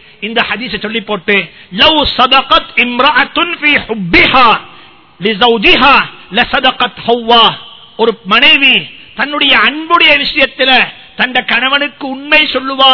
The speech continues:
சொல்லக்கூடியதாக இருப்பாள் என்றிருந்தால் ஹவ்வா அலைஹிஸ்ஸலாம் ஆதம் அலைஹிஸ்ஸலாத்துக்கு உண்மை சொல்லி இருப்பான்னு சொல்லி. ஒரு நாளும்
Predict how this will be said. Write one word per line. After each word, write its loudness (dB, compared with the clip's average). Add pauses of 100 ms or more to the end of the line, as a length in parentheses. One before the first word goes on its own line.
சொல்லக்கூடியதாக -4
இருப்பாள் -2
என்றிருந்தால் -2 (260)
ஹவ்வா 0
அலைஹிஸ்ஸலாம் 0 (140)
ஆதம் 2
அலைஹிஸ்ஸலாத்துக்கு -2
உண்மை -6
சொல்லி -2
இருப்பான்னு -4
சொல்லி. -20 (1300)
ஒரு -6
நாளும் -4